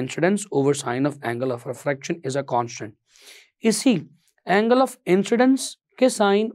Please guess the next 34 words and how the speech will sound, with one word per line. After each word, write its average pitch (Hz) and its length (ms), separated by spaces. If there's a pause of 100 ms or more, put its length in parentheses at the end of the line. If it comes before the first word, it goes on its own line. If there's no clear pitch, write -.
और 170 280
angle 175 360
of - 120 (320)
refraction 175 680
के 202 120 (120)
sine 175 420
की 175 220
रेशियो 135 320
की 160 300
मदद 165 360
से 123 160 (560)
मैं 156 160 (120)
अब 135 140
इस 143 160
चैप्टर 143 360
की 151 200 (180)
अगली 135 300 (180)
एग्जांपल 160 600 (380)
न्यूमेरिकल 226 460
प्रॉब्लम 185 460
को 180 100
आपके 156 280
सामने 143 360
सॉल्व 143 380
करने 151 240
की 151 100
कोशिश 139 340
करूंगा। 120 380 (480)
So 156 120
dear 151 160
students, 156 380
we 147 80
will 147 180
try 139 200